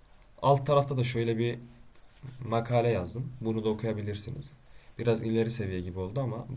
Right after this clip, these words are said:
basit aslında. Az buçuk bilginiz varsa anlarsınız bu makaleden. Bunu da notlara bırakırım. Burayı çarpı deyip kapatayım.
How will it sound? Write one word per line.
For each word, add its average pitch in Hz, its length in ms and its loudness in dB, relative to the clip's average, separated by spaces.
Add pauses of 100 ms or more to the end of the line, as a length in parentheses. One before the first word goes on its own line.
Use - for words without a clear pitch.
(460)
basit - 300 -4
aslında. 95 340 -6
Az 98 220 0
buçuk - 260 -8
bilginiz 104 360 -4
varsa 101 260 -4
anlarsınız 98 520 -6
bu 92 40 -8
makaleden. 92 600 -8 (1500)
Bunu 107 200 -4
da 104 380 0
notlara 107 480 -4
bırakırım. 98 420 -4 (720)
Burayı 127 220 0
çarpı 117 340 -2
deyip 95 220 -8
kapatayım. 104 440 -8